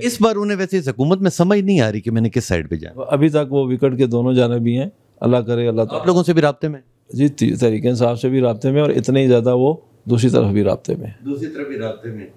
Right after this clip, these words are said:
Speaker 2: ہم۔
Speaker 1: بہت شکریہ عامر بھائی، thank you so much، آپ نے اتنا وقت دیا۔ یہ تھے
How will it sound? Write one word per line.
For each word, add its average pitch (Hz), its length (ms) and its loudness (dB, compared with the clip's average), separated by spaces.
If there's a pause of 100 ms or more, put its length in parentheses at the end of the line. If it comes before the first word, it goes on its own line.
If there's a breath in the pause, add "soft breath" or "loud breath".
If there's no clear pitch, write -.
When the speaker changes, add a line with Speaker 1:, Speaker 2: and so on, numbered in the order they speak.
Speaker 2:
ہم۔ 107 180 -2 (260)
Speaker 1:
بہت 151 240 2
شکریہ 156 340 -2
عامر 143 220 -2
بھائی، 127 240 -2 (340 soft breath)
thank 135 200 -2
you 143 180 -2
so 139 80 0
much، 127 220 0
آپ - 140 -4
نے 135 80 -6
اتنا 120 200 -6
وقت 110 240 -4
دیا۔ 117 220 2 (640 loud breath)
یہ 139 220 4
تھے 196 260 -4